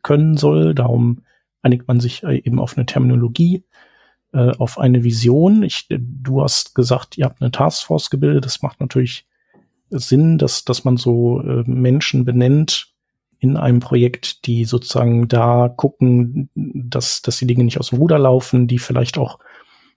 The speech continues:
dafür sorgen, dass, äh, dass immer wieder so, äh, sagen wir mal, Themenstunden darüber stattfinden, wo man sich austauscht und auf Stand bringt, ähm, wo man, wo man vielleicht auch diesbezüglich irgendwie so Art Retros macht und, äh, guckt, wie man sich verbessern kann.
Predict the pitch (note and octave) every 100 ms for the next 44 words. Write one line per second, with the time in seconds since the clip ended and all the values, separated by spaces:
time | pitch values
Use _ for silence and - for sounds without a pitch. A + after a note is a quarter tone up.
0 | _ - D#3 C#3 A#2+ - B2 B2+ B2 B2
1 | A#2 A#2+ - - F3 B2 B2+ C3 - -
2 | - C#4 F#3+ - F3 - - B2+ B2+ B2
3 | B2+ A#2+ A#2 - C#3+ A#2 A#2 A#2 D#3 D3+
4 | C#3 B2+ A#2+ A#2+ A#2+ - C#3 D3+ D#3 -
5 | C#3+ D#3+ F3 E3 D3+ D3+ C#3+ D3 - D#3
6 | D3 E3+ - D#3+ - D#3+ - D3+ C#3+ B2
7 | A#2+ B2 - D3 - - C3 C3+ - -
8 | _ _ _ _ _ B2+ B2 - C3 E3
9 | - D#3 D#3 D#3 - - B2+ A#2 A#2 A#2
10 | B2 _ _ _ _ _ B2+ A2+ A2+ B2
11 | B2 B2+ A#2+ - C3 - B2 - - A#2+
12 | D#3 - B2+ C#3 C3 B2 C3+ B2+ C#3 -
13 | - C#3 D#3 - C#3+ D3 - - - C#3+
14 | C#3+ - - - C3 B2 - - B2+ -
15 | C3 - C3 B2+ C3 C3+ B2+ D3 D#3+ D3+
16 | - D#3+